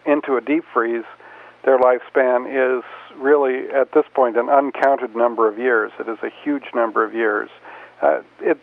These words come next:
makes it harder to enjoy the, the films and things like that. I understand that. So ideally, if you wanted to preserve the information, the movie, the animation, whatever it was,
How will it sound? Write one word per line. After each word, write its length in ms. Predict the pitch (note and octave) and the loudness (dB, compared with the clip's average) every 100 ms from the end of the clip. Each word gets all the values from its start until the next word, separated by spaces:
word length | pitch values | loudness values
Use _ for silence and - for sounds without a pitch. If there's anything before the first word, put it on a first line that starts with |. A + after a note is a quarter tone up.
| D#3 | 0
makes 240 | E3+ - | 0 0
it 80 | D3+ | -4
harder 360 | - E3+ D#3 D3 | 0 0 0 -4
to 260 | C#3 B2+ | -2 0
enjoy 720 | B2 A#2+ - C#3+ D#3 B2 A#2 A#2 - C#3 - | -2 -2 2 4 6 4 -2 -8 -18 -16 -8
the, 280 | B2 B2 - - | -8 -8 -16 -8
the 220 | B2 A#2 - | -6 -6 -2
films 360 | C3 A#2 B2 A#2+ | 0 2 0 -4
and 120 | A#2 | -10
things 200 | - A#2+ - | -8 -8 -8
like 160 | B2 | -6
that. 140 | A#2+ A#2+ | 0 2
I 100 | B2 | 2
understand 500 | B2+ A#2 - C#3 C3 | -2 -4 -2 -2 0
that. 240 | A2 G#2 - - - - - - - | 0 0 -6 -18 -18 -20 -20 -20 0
So 320 | C3 A#2+ A#2+ | 4 6 4
ideally, 840 | B2 B2+ C#3 D#3 D#3+ A#2 A#2 B2+ C3 - | 2 0 -2 2 4 4 0 -6 -10 -8
if 260 | D#3 C3 C3 | -4 -4 -4
you 80 | |
wanted 380 | A#2 B2 D3 C#3+ | 0 2 2 -2
to 100 | - | -8
preserve 600 | - C3 - C3 B2 A#2 A#2+ | -6 -6 0 2 2 -2 -6
the 160 | B2+ | -4
information, 760 | C3 B2 B2+ B2 B2 - C3 A#2+ | -4 -2 -2 0 -2 -2 -4 -2
the 60 | A#2 | -2
movie, 340 | A#2+ A#2+ A#2+ | -2 -2 -2
the 140 | A#2 | 0
animation, 580 | A#2+ A#2 A#2 A2+ - A#2 | 0 0 -2 -4 -6 -6
whatever 260 | A2+ A2 A2 | -2 0 0
it 60 | |
was, 240 | B2 B2 | 2 2